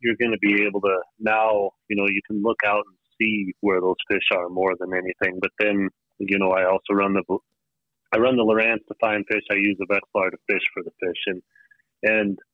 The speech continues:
um, you can see the depths then, 'cause i-, if I'm in sixty foot of water, but the fish are continually coming through at forty-five foot of water, then I know that that's where I wanna be jigging at, what I wanna be doing.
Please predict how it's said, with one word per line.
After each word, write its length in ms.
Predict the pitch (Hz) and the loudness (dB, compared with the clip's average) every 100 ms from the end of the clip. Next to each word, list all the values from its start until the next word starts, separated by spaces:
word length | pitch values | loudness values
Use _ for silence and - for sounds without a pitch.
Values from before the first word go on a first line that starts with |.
| _ _ _ | _ _ _
um, 460 | - 104 98 90 80 _ _ _ _ _ - | -2 0 0 -2 -8 _ _ _ _ _ -14
you 140 | 170 156 | -4 -2
can 180 | - 110 - | 0 -2 0
see 140 | 156 | 0
the 120 | 127 98 | 2 0
depths 300 | 104 101 - - | 0 0 -2 -2
then, 240 | 107 98 92 | 0 0 -2
'cause 120 | 117 101 | 0 2
i-, 300 | 110 113 131 | 2 2 0
if 60 | 113 | 0
I'm 160 | 120 117 | 0 0
in 120 | 107 - | -2 -2
sixty 260 | 120 120 107 | -2 -2 0
foot 120 | 110 | 0
of 40 | |
water, 300 | 98 98 101 | 2 2 2
but 100 | 104 - | 0 -4
the 60 | - | -2
fish 120 | 110 104 | -4 -2
are 60 | 104 - | -4 -4
continually 500 | 101 107 104 98 98 - | -6 -2 0 0 -2 -2
coming 220 | 101 98 - | -4 -4 -2
through 200 | 104 101 | 0 0
at 60 | 98 _ | -2 _
forty-five 520 | 104 95 95 98 92 92 | -2 -2 -2 0 2 0
foot 120 | 104 | -2
of 60 | 95 | 0
water, 360 | 95 98 98 98 | 2 2 0 -2
then 120 | 101 98 | -2 -2
I 80 | 98 | 0
know 240 | 104 101 | 2 2
that 120 | 95 87 | 0 -2
that's 240 | - 98 - _ _ _ _ _ | 0 0 0 _ _ _ _ _
where 320 | - 104 104 98 | -4 0 2 2
I 80 | |
wanna 200 | 95 95 | 2 0
be 120 | 92 90 98 | 0 -4 -2
jigging 340 | 95 92 92 | -2 -2 -2
at, 160 | 92 98 | -2 0
what 160 | 98 | 0
I 60 | 92 | 2
wanna 240 | 90 92 | 0 -2
be 120 | 90 | -4
doing. 440 | 85 95 92 92 | -2 0 0 0